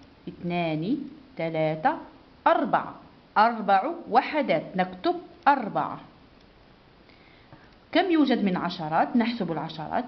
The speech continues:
واحد، اثنان، ثلاثة. ثلاث عشرات. نعيد: أربع وحدات وثلاث عشرات، إذا يصبح العدد أربعة وثلاثون. ننطلق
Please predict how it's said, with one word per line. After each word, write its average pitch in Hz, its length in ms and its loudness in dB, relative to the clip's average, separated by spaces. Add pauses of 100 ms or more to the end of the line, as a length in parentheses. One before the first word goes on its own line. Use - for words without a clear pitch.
(180)
واحد، 160 540 0 (400)
اثنان، 156 920 -4
ثلاثة. 285 500 2 (360)
ثلاث 165 380 0
عشرات. 285 600 0 (1400)
نعيد: 180 420 -2 (640)
أربع 226 500 4
وحدات 175 840 0 (460)
وثلاث 165 800 0
عشرات، 320 600 2 (140)
إذا 196 160 -2
يصبح 180 400 -4
العدد 139 380 -6 (480)
أربعة 175 600 0
وثلاثون. 269 1000 2 (2750)
ننطلق 254 420 4